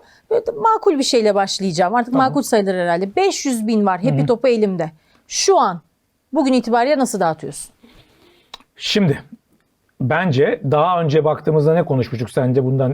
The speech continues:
Speaker 2: iki üç ay önce? Borsa çok ucuz demiştik,
Speaker 1: Aynen
Speaker 2: tamam mı?
Speaker 1: öyle.
Speaker 2: Borsada hisse senedi almamız lazım demiştik. Eğer o günlerde aldıysak zaten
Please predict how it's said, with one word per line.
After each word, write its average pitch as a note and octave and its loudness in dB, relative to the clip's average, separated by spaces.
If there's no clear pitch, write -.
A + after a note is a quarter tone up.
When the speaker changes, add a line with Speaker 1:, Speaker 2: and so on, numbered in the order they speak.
Speaker 2:
iki - -4
üç C#3+ 0
ay B2 -2
önce? C#3 -2
Borsa D3+ 0
çok F3+ -4
ucuz F3 -2
demiştik, F3+ -4
Speaker 1:
Aynen D#3+ -8
Speaker 2:
tamam D3+ -4
mı? - -8
Speaker 1:
öyle. C#4 -10
Speaker 2:
Borsada F4 -2
hisse G3 -4
senedi F#3+ -4
almamız D3+ 0
lazım G2+ -10
demiştik. - -16
Eğer G3+ 0
o G3+ 0
günlerde E3+ -2
aldıysak F3+ -2
zaten C3+ -6